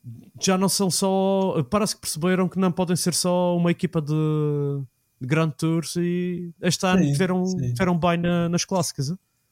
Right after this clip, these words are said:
Speaker 2: É verdade, eles no fundo perceberam que, hum, não havia forma de ganhar o Pogacar na volta à França.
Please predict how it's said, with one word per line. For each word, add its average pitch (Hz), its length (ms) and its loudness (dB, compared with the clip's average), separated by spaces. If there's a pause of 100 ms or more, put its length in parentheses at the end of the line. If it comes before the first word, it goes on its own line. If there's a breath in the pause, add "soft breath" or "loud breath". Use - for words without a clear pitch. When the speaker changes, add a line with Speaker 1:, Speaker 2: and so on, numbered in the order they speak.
Speaker 2:
É 123 100 -2
verdade, 135 240 0
eles 127 120 2
no 139 80 2
fundo 135 200 0
perceberam 131 400 0
que, 120 180 -4
hum, 104 640 -2 (300)
não 131 220 2
havia 123 260 2
forma 120 340 2
de 113 60 4
ganhar 113 300 2
o 104 40 0
Pogacar 107 420 -2
na 104 60 0
volta 104 240 -6
à - 20 -2
França. - 500 -2